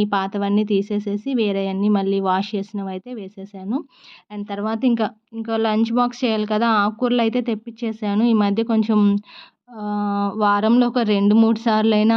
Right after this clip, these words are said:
ఆకుకూరలు తినాలనే కాన్సెప్ట్ పెట్టుకున్నాననమాట. So,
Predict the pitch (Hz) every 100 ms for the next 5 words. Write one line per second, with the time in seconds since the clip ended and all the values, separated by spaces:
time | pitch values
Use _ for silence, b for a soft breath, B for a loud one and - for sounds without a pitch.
0 | 220 196 208 - 220 226 220 220 208 214
1 | 208 208 208 208 190 262 262 220 208 208
2 | 214 208 208 202 196 190 190 214 330 B
3 | B B 294 _